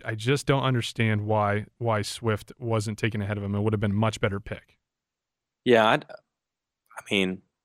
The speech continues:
Speaker 2: I would say a couple different running backs were a better pick than Clyde Edwards-Helaire. I think that they kinda got caught up into their own narrative and their own, like, desire of, like, "What do we need? Oh, we need a pass-catching running back. Okay, let's go get the best one at that in the draft."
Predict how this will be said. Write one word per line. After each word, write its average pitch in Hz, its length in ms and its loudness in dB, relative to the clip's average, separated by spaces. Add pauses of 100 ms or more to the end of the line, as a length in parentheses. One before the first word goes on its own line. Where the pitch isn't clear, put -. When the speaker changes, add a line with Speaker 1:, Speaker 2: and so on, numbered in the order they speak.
(540)
Speaker 2:
I 135 120 4
would 113 140 6
say 95 140 2
a 82 40 0
couple - 360 2
different 90 240 2
running 87 200 -4
backs 82 240 -4
were 82 80 -2
a 78 60 -4
better 85 200 -6
pick - 240 -2
than 90 80 -10
Clyde 92 260 4
Edwards-Helaire. 92 640 2 (500)
I - 100 4
think - 180 2
that 185 80 4
they 170 100 6
kinda 160 240 2
got 131 220 2
caught 127 220 4
up 131 160 4
into 123 140 4
their 107 220 6
own 110 300 6
narrative 107 380 4
and 98 100 0
their 95 160 4
own, 101 380 2 (280)
like, 92 160 -4
desire 95 560 2
of, 85 140 -2
like, 85 180 0 (360)
"What 107 100 4
do 113 60 6
we 104 120 2
need? 98 300 2
Oh, 90 100 0
we 92 120 0
need 95 100 -2
a - 40 -8
pass-catching - 520 0
running 95 180 0
back. 90 180 -2
Okay, 110 220 2
let's 101 160 2
go 110 140 2
get 104 100 0
the - 80 -6
best - 340 0
one 101 240 2
at 85 120 -4
that 87 280 2
in 101 120 -4
the 87 80 -6
draft." 85 400 -2